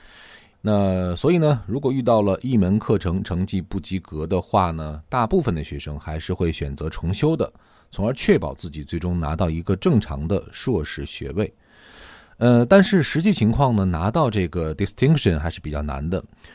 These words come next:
通常情况下呢，如果你的在校平均分啊，当然包括你的毕业论文成绩在，呃，百分之七十以上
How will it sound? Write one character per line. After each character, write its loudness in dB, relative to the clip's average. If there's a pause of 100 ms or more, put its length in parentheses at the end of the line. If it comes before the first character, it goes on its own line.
(160)
通 4
常 6
情 4
况 6
下 2
呢， 2
如 0
果 0
你 2
的 0 (220)
在 4
校 2
平 0
均 0
分 2
啊， -8
当 -6
然 -4
包 -2
括 -4
你 -6
的 -8
毕 -4
业 2
论 2
文 2
成 -4
绩 -4
在， -6 (600)
呃， -4
百 -6
分 2
之 0
七 2
十 -2
以 -8
上 -8